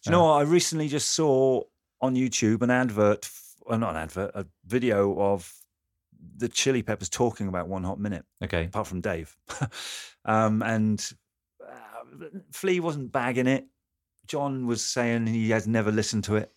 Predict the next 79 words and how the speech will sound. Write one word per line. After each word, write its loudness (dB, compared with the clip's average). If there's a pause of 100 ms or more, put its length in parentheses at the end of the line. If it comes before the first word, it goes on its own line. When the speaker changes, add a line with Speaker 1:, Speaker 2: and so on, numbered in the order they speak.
(240)
Speaker 1:
He -6
doesn't -4
want -2
Speaker 2:
He 2
Speaker 1:
he's 2
Speaker 2:
must 2
Speaker 1:
not, -6
Speaker 2:
have -6
done. -4
Speaker 1:
he -2
must -4
have, -10
you -4
know -2
what -6
I -6
mean? 0
Speaker 2:
He 8
says 6
he 6
hasn't 6
Speaker 1:
But 4
Speaker 2:
listened 0
Speaker 1:
he's 0
Speaker 2:
to 6
Speaker 1:
not 8
Speaker 2:
anything, 4
any 4
of 2
Speaker 1:
interested. 4
Speaker 2:
the -2
Josh 2
stuff -4
either, -2
and -4
he -2
must -2
have -2
Speaker 1:
Well, -2
Speaker 2:
done. -6
Speaker 1:
he -6
must -4
have, -6
you -4
know -2
what -2
I -2
mean? -4
But -4
it's -4
like, -4 (500)
but, 2
um, 0
yeah, 2
and -2
they 0
were 0
all -2
sort -8
of -18
bagging -10
it, -10
saying, -4
"Oh, -2
it's -8
not -6
something -8
we -6
play -8
anymore," -2
you -6
know -6
what -8
I -8
mean, -6
and -8
all -8
this. -10
And -10